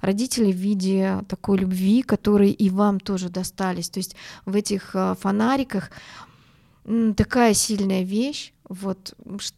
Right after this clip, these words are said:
вот, вот какое-то напоминание, что они ищут свою дочь, и в каждый её день рождения вот все за-, все жители этой страны зажигают, и это вот, э, что они помнят, хранят эту любовь. Вот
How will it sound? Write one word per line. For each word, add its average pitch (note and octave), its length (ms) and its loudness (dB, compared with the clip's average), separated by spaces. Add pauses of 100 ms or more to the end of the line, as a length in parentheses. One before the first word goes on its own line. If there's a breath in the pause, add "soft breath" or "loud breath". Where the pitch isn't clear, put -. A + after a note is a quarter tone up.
(100)
вот, G3+ 160 -8 (180)
вот G3 200 -16
какое-то G#3+ 480 -8
напоминание, G#3 880 -6
что G#3 380 -10 (280 loud breath)
они G#3 320 -4
ищут G#3+ 240 -8
свою A3 300 -4
дочь, G#3+ 600 -4 (300 loud breath)
и F#3+ 60 -12
в F#3 100 -14
каждый A3 360 -4
её G#3+ 80 -2
день G#3+ 180 -2
рождения A3 760 -2
вот G#3+ 180 -10 (240 loud breath)
все A3 180 -6
за-, G#3+ 180 -6
все A3 440 0
жители G#3+ 340 -4
этой A3 120 -6
страны A3 340 2
зажигают, G#3+ 960 -2 (300 loud breath)
и G#3+ 160 -2
это G#3+ 200 -4
вот, G#3+ 260 -6
э, G#3+ 120 -2
что - 220 -2
они A3+ 180 2
помнят, A3 540 -2
хранят A3+ 360 0
эту A3+ 180 0
любовь. A3 540 4 (800 loud breath)
Вот A3+ 420 -2